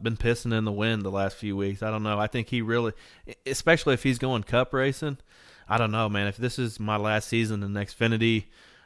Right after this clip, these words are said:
I'm a favorite to be in the Final Four at the end of the year.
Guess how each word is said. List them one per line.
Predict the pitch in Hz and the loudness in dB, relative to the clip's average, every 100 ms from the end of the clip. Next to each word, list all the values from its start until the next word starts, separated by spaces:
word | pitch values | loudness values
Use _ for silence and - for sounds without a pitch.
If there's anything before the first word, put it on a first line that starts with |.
| - | -4
I'm | 107 104 104 101 | 0 2 0 -4
a | 92 101 98 95 | -4 -4 -2 -4
favorite | - - 113 113 113 - | -4 2 2 4 0 0
to | 104 | 0
be | 110 107 | 2 4
in | 101 | 0
the | |
Final | 95 107 110 101 | 2 2 4 2
Four | - 117 113 113 110 120 | 0 2 2 2 0 -4
at | 107 | -4
the | 113 | -2
end | 110 | 0
of | 104 | 0
the | 104 | 0
year. | 107 113 117 | 2 2 2